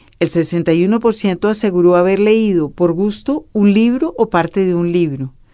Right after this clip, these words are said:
La mayor parte de los lectores en formato digital obtienen el material gratuito en Internet. Los pocos que afirmaron que compraban libros digitales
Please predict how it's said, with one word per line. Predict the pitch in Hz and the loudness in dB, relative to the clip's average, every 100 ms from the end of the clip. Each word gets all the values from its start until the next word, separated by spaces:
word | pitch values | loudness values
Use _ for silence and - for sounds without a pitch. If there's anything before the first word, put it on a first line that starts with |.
| - | -6
La | 165 | -2
mayor | 170 165 165 | 0 2 0
parte | 185 185 185 | 0 0 2
de | 202 | 0
los | 185 165 | 0 -4
lectores | 160 - 175 185 | -4 -2 -2 -2
en | 185 | -6
formato | 180 160 160 160 | -6 -4 -4 -2
digital | 196 185 175 170 180 214 - | -4 -4 -8 -2 -2 -2 -4
obtienen | 214 - 190 180 196 226 220 | -8 -2 2 2 2 0 0
el | 190 | 0
material | 175 170 165 156 151 | -2 -2 0 0 0
gratuito | 175 185 180 196 185 208 | 0 0 0 -2 0 0
en | 214 | 2
Internet. | 185 - 151 175 165 - - _ _ _ - | 0 -2 -2 0 -2 -4 -20 _ _ _ -2
Los | 208 | -2
pocos | 208 233 262 - | 0 0 0 0
que | |
afirmaron | 254 220 185 185 196 214 | 0 0 2 2 2 0
que | 233 | -2
compraban | 226 175 180 185 196 | -2 -2 2 2 2
libros | 208 214 214 220 | 0 0 -2 -2
digitales | 208 - - 185 208 277 | -6 -6 -2 0 0 -4